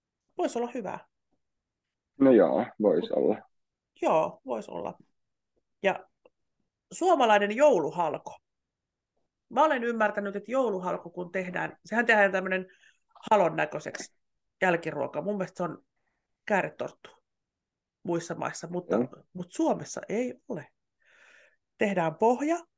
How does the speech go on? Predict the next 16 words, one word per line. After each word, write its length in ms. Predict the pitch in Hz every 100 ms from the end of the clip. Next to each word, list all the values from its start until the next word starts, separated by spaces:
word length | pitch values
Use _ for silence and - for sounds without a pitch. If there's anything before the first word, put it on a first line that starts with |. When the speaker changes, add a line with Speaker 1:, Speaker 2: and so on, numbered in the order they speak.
| _ _ _
Speaker 1:
siinä 160 | - 202
on 100 | 165
kananmunia, 600 | 165 175 208 262 269 269
tuorejuustoa, 880 | 220 160 175 190 226 233 - 269 269 - _ _ _
suolaa, 480 | - 147 175 208
leivijauhetta. 640 | 165 160 185 190 208 - 233 - _ _ _ _ _ -
Ja 60 | -
täyte 460 | 269 285 240 233 -
on 280 | 196 202 202 _
kylmä 360 | - 370 269 180
savulohta 640 | - 175 170 170 170 -
ynnä 220 | 165 170 165
muuta. 320 | 165 135 - - _ _ _ _ _ _
Ja 80 | -
pintaan 420 | 233 208 180 165
tuorejuustoa. 920 | 180 160 131 131 58 - - - -